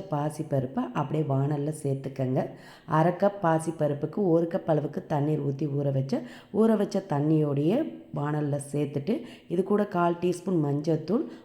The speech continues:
ஒரு டீஸ்பூன் நல்லெண்ணெய் சேர்த்து நல்லா கலந்துட்டு அப்படியே மூடி வச்சிடுங்க. அடுப்பை மீடியம் ஃப்ளேமில் வச்சு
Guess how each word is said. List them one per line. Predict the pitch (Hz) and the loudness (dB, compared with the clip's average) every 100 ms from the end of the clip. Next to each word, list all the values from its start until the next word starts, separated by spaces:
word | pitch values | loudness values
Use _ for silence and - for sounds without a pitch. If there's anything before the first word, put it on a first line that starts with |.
| - 185 | 0 4
ஒரு | 208 202 | 4 2
டீஸ்பூன் | 196 - 208 196 147 | -2 -2 -2 0 2
நல்லெண்ணெய் | 139 151 156 156 - | 2 2 2 2 0
சேர்த்து | 139 135 254 165 | -2 0 -2 0
நல்லா | 139 139 143 | 0 0 0
கலந்துட்டு | 143 156 160 135 262 - - - 160 | 2 2 0 -2 -4 -6 -14 -10 -2
அப்படியே | 147 170 156 | 2 4 4
மூடி | 151 160 151 | 4 4 2
வச்சிடுங்க. | 135 143 139 143 247 427 - - 156 | 0 -2 0 2 2 -2 -12 -6 0
அடுப்பை | 160 208 208 165 | 2 2 2 4
மீடியம் | 165 196 196 165 | 4 4 0 0
ஃப்ளேமில் | 143 151 165 143 | 0 2 2 0
வச்சு | 135 220 | 0 -2